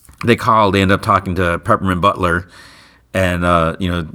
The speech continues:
he starts, <laughs> and they're, they're like, <laughs> they, they pair to him as ghosts, like, kinda like they're wearing sheets. So Peppermint Butler says that they can go to the land of the living until this l-, little candle burns out. And it's, like, this tiny stub of a candle. And they're like,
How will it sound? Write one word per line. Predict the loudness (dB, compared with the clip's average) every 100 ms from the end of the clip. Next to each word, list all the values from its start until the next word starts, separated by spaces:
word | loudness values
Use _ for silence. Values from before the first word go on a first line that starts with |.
| -16 -14 -8
he | -4 0
starts, | 0 0 -4 -2 -4
<laughs> | -4 -2
and | 2 2
they're, | 2
they're | 4
like, | 2 0 -4 -6
<laughs> | -6 -4 -8 -14 -16 -14 -2
they, | 0 0
they | 2 2
pair | 2 2 2
to | 2
him | 2
as | 0
ghosts, | 0 0 0 0
like, | -2 -4 -4
kinda | -2
like | -2 0
they're | 0 0
wearing | 0 0 0
sheets. | -4 -4 -4 -6 -16 -20 -20 -20 -20 -20 _ _ _ _ _ -20 -4
So | -4
Peppermint | 0 0 0 2
Butler | 2 2 0
says | 2 0 0 -10 -8
that | -2 0
they | 0
can | 0
go | 2 0
to |
the | 2
land | 0 2 0
of | 2
the |
living | 2 2 2 0 -4 -10 -10
until | -6 -2 0
this | -2 -4
l-, | -6
little | -2 0 0
candle | 0 0 0 0
burns | -2 -2 -2
out. | -2 -4 -6
And | -2 0
it's, | 0
like, | 0 0
this | -2
tiny | -2 -2 2 2
stub | 2 2
of | 2 -2
a |
candle. | -4 -4 -2 -2 -4 -10
And | -4
they're | 0
like, | 0 -2